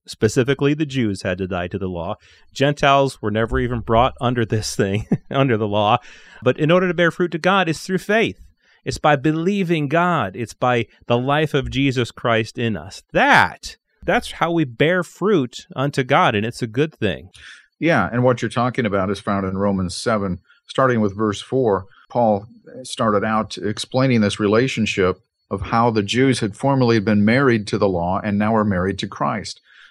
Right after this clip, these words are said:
Speaker 2: So there was this, not only a separation, but literally, and, and not even a divorce. It was a killing of the people,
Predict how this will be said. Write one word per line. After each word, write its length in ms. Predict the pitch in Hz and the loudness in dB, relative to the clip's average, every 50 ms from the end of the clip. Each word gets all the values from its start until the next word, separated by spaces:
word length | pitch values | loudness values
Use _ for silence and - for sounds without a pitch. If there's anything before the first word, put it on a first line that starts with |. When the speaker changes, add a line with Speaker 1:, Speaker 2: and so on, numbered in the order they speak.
| _ _ | _ _
Speaker 2:
So 180 | - - 113 | -4 0 2
there 100 | 104 110 | 2 4
was 160 | 104 107 98 107 | 4 2 2 0
this, 260 | 113 98 - - - _ _ _ _ _ - | -2 -2 -2 -4 -8 _ _ _ _ _ -6
not 200 | 98 127 139 147 | -4 -2 0 2
only 200 | 139 131 123 113 | 2 4 4 2
a 60 | 107 | 2
separation, 720 | - - 131 127 123 - 110 110 123 135 127 - - 107 101 | 0 0 -2 -4 -2 0 2 2 4 2 2 0 0 0 0
but 120 | 113 107 | 0 0
literally, 560 | - 131 135 127 120 113 110 110 104 95 98 95 - _ _ _ _ _ - | 0 0 0 2 2 2 2 2 0 -2 -4 -8 -14 _ _ _ _ _ -10
and, 160 | 98 101 101 | -8 -8 -6
and 160 | 95 139 139 | -6 -4 -2
not 180 | 147 160 180 175 | 0 0 2 2
even 200 | 160 147 147 139 | 0 0 0 0
a 80 | 135 | 0
divorce. 600 | 127 131 110 143 175 208 202 - - - - - _ _ _ - _ _ _ _ - | 0 0 0 2 2 2 0 0 -4 -10 -14 -14 _ _ _ -20 _ _ _ _ -2
It 100 | 127 117 | 0 0
was 200 | 113 120 110 120 | 0 0 -2 0
a 120 | 117 110 | -2 -2
killing 720 | - - - - 165 196 190 143 104 95 98 101 107 107 _ _ _ _ _ _ - | -4 -8 -6 -2 -2 0 0 0 -2 -2 -2 -4 -4 -6 _ _ _ _ _ _ -8
of 500 | - 101 104 107 107 107 104 - - - _ _ _ | -2 0 2 2 2 0 -2 -6 -12 -18 _ _ _
the 140 | - - 107 | -10 -10 -10
people, 640 | - - - 185 185 - - 95 85 95 107 117 | -8 -4 -2 -2 -2 0 0 0 0 0 -4 -8